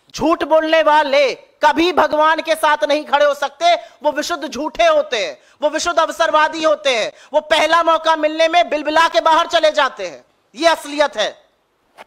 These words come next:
और जो लोग ऐसा करते हैं उनको समाज किस दृष्टि से देखता है, ये मुझसे बेहतर आप जानते हैं, मेरे मुंह से ज्यादा ना बुलवाइए। और असलियत एक ये है कि आज जो कहीं और जाकर कांग्रेस पार्टी को सनातन का पाठ पढ़ा रहे हैं,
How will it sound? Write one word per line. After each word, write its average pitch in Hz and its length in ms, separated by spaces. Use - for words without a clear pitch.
और 247 140
जो 311 120
लोग 320 280
ऐसा 330 260
करते 302 340
हैं 359 480
उनको 285 300
समाज 311 460
किस 302 220
दृष्टि 294 300
से 302 140
देखता 277 300
है, 330 120
ये 320 80
मुझसे 285 360
बेहतर 254 320
आप 277 240
जानते 240 340
हैं, 339 80
मेरे 277 220
मुंह 262 160
से 262 140
ज्यादा 240 240
ना 226 180
बुलवाइए। 151 540
और 254 120
असलियत 370 480
एक 359 180
ये 330 160
है 254 360
कि - 80
आज 320 380
जो 320 160
कहीं 320 260
और 320 220
जाकर 302 520
कांग्रेस 330 460
पार्टी 320 280
को 349 140
सनातन 285 520
का 294 140
पाठ 311 480
पढ़ा 262 240
रहे 285 120
हैं, 370 260